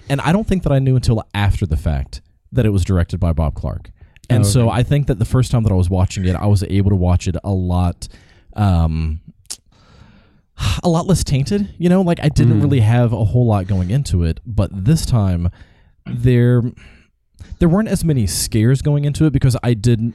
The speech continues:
Speaker 1: uh, know what to expect. I didn't know, um, you know, what you saw of the killer and what you didn't see. But the, rather than being scared, I was just creeped out so much because I knew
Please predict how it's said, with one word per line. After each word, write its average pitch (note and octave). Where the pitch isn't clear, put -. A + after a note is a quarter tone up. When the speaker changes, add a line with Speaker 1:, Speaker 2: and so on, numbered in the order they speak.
Speaker 1:
uh, G2+
know G#2
what G#2
to G#2
expect. F2
I F#2+
didn't F#2
know, F2
um, E2
you G#2
know, D#2+
what F2+
you F#2+
saw F2+
of E2
the F2
killer F#2+
and F2+
what C2
you D2+
didn't E3
see. D#2
But G2
the, G2+
rather D#3
than D#3+
being A#2+
scared, A#2
I A#2+
was A#2+
just -
creeped A#2
out D#2
so -
much G#2
because A#2
I A#2
knew G#2+